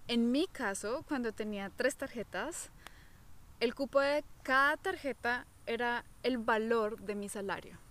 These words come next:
Es decir, yo tenía la capacidad de endeudarme tres veces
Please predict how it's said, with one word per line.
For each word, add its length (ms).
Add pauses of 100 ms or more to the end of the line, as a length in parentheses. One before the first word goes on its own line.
(420)
Es 140
decir, 340
yo 140
tenía 240
la 80
capacidad 540
de 80
endeudarme 760 (680)
tres 460
veces 680